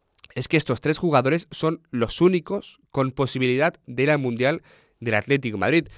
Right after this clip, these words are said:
Tres jugadores junto a Robin Lenormand. Un Lenormand que desde luego no pudo ir convocado porque está lesionado y no tenía sentido convocarle. ¿Para qué va, que, pa-, para qué va a ir a, con-, pa-, para qué va a ir convocado? Que se quede en, en Madrid, que se recupere el poco a poco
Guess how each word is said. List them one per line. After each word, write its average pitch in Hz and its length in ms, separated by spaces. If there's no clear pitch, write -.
Tres 123 160
jugadores 131 420
junto 117 380
a 107 60
Robin 113 440
Lenormand. 85 540
Un 147 180
Lenormand 160 480
que 147 100
desde 139 180
luego 156 300
no 156 240
pudo 170 200
ir 165 60
convocado 160 520
porque 117 240
está - 140
lesionado 110 580
y 104 80
no 131 140
tenía 127 200
sentido 120 340
convocarle. 120 500
¿Para 90 180
qué 131 100
va, 123 80
que, - 160
pa-, - 160
para 98 300
qué 175 160
va 151 60
a - 20
ir 123 100
a, 117 60
con-, 113 200
pa-, 107 280
para 117 300
qué 170 140
va 160 80
a 131 40
ir 120 100
convocado? 127 560
Que - 120
se 117 160
quede 151 160
en, 117 320
en 113 140
Madrid, 147 360
que - 180
se 120 120
recupere 131 360
el 123 220
poco 127 220
a 123 60
poco 196 380